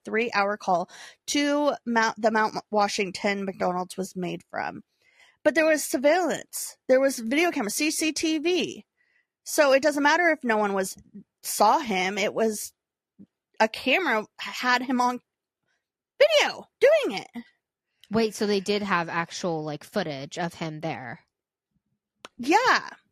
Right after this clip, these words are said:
Speaker 2: Oh, that's stupid. That's, that's evidence
Speaker 1: And
Speaker 2: right
Speaker 1: then they
Speaker 2: there.
Speaker 1: also had, and then they also had the footage of him buying the calling card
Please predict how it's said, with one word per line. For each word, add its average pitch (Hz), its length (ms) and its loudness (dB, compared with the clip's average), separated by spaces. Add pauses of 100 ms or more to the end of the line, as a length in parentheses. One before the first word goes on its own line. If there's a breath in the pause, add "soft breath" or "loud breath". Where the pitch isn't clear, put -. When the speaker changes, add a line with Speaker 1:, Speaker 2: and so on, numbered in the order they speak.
(300)
Speaker 2:
Oh, 190 420 -2
that's 220 280 -10
stupid. 165 580 -8 (320)
That's, - 320 -4
that's 233 200 -2
evidence 247 340 0
Speaker 1:
And 330 100 4
Speaker 2:
right 349 80 4
Speaker 1:
then 349 120 4
they 320 100 6
Speaker 2:
there. 254 100 4
Speaker 1:
also 359 280 4
had, 330 280 4 (680 soft breath)
and 302 180 6
then 311 100 2
they 302 140 2
also 294 340 4
had 285 200 0
the 269 80 0
footage 254 340 0
of 233 120 0
him 233 280 -2
buying 247 440 2
the 220 100 0
calling 269 420 2
card 208 280 0